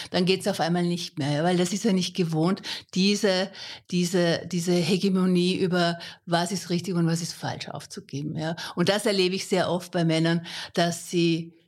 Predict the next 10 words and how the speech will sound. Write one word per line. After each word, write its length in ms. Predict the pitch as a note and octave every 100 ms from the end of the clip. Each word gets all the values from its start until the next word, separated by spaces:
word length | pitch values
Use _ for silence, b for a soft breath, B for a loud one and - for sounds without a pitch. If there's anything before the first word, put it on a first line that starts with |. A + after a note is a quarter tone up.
| _
dass 220 | D#3+ D#3+ -
sie 80 |
sagen, 240 | E3 D#3+ E3+
„Ja, 140 | E3+
grundsätzlich 560 | E3+ G3 B3 A#3+ G3+ -
finden 200 | A3+ G3+
wir 120 | F#3
das 180 | F#3+ -
super“, 500 | F3 F3+ G3 B3 -
ja, 360 | E3+ E3+ G3+